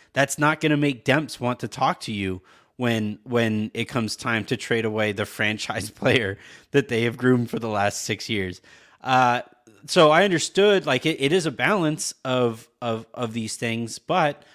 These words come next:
part of that balance is parting with something. Like, I, again, like, the, the, the, the way that I phrased it to Harrison yesterday and on the, on the column that I wrote this, yes, last night was, like, if I would have told you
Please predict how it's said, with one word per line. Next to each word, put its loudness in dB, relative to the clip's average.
part 2
of -4
that -2
balance -2
is -2
parting 2
with 0
something. -2
Like, -4
I, 0
again, -2
like, -8
the, -4
the, -4
the, -2
the -4
way -2
that 0
I -2
phrased -6
it -4
to -4
Harrison -6
yesterday -4
and -2
on -2
the, -4
on -4
the -4
column -4
that -6
I -2
wrote -4
this, -14
yes, -8
last -4
night -2
was, -2
like, 0
if -6
I 2
would 2
have -8
told 0
you -6